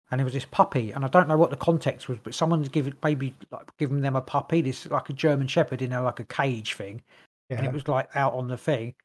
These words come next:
Speaker 1: and the bloke, the South American bloke, picked it up, he's just, like, waving it around by the scruff of his neck, and Putin was like, "No," and he took it off him,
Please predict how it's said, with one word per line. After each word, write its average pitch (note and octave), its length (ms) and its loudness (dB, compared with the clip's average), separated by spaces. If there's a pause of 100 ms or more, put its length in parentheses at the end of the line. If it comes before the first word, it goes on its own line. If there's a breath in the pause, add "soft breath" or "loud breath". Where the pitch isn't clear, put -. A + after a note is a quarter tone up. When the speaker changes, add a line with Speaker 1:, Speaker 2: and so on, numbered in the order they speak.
(200)
Speaker 1:
and C#3 120 -2
the D3 60 0
bloke, F3 380 6
the D3 220 0
South - 280 0
American D#3+ 240 2
bloke, A#2+ 220 -2
picked - 200 -8
it C#3+ 40 -6
up, C3 160 -2
he's C3 80 -6
just, D3 160 -6
like, C#3+ 160 -2
waving D#3 240 2
it B2+ 80 -10
around D3 180 -2
by C3+ 80 0
the B2+ 80 -2
scruff C#3+ 220 0
of - 60 -12
his B2+ 120 -8
neck, D3+ 160 -2
and C3+ 100 -10
Putin E3+ 180 2
was C#3+ 120 -4
like, E3 220 4 (360)
"No," D3 680 -4 (340 soft breath)
and D#3 60 -4
he D#3 60 -2
took - 240 -2
it - 40 0
off - 220 8
him, A#2 260 -6